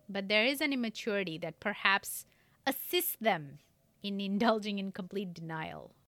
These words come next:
Or was this just a clever means to establishing an alibi? Right? Doing all these weird things with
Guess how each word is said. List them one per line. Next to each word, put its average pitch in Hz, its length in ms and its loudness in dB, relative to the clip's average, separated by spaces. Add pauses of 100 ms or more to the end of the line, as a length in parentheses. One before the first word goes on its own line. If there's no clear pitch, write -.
(920)
Or 311 80 4
was 427 220 10
this 480 180 8
just 403 200 4
a - 60 0
clever 277 440 6
means 269 540 0
to 240 220 -2
establishing 208 800 0
an 214 160 2
alibi? 285 880 2 (920)
Right? 190 260 0 (220)
Doing 220 240 0
all 208 240 0
these 214 220 -4
weird 208 340 4
things 208 260 0
with 185 140 -2